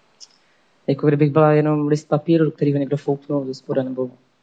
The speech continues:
tak něco. A najednou jsem viděla úplně ze zhora, jak ta jedna sestra říká: „Ježiši, ona je mrtvá.“ A já jsem se koukala sama na sebe a viděla jsem to svoje tělo, jak,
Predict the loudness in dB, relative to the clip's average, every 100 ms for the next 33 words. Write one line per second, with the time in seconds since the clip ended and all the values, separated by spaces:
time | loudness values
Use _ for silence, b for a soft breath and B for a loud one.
0 | _ _ -20 _ _ _ -6 -6 -2 -4
1 | -4 -10 -14 -16 _ _ _ _ _ _
2 | -2 0 -2 -2 -2 2 2 0 -2 -4
3 | -2 -2 -2 0 0 -2 -10 b b b
4 | b _ _ _ _ _ _ _ _ _
5 | -6 -2 0 -2 -6 -4 -4 -4 -2 0
6 | 0 -2 -6 -4 -2 0 0 0 -2 0
7 | 0 0 0 0 -2 -8 _ _ B B
8 | B _ -2 0 -2 -4 -10 -6 -4 -2
9 | -2 -4 0 -2 0 -2 -2 -2 0 0
10 | -2 -4 -2 0 0 -2 -4 -6 -8 -8
11 | -6 -4 -4 -2 -4 -2 -4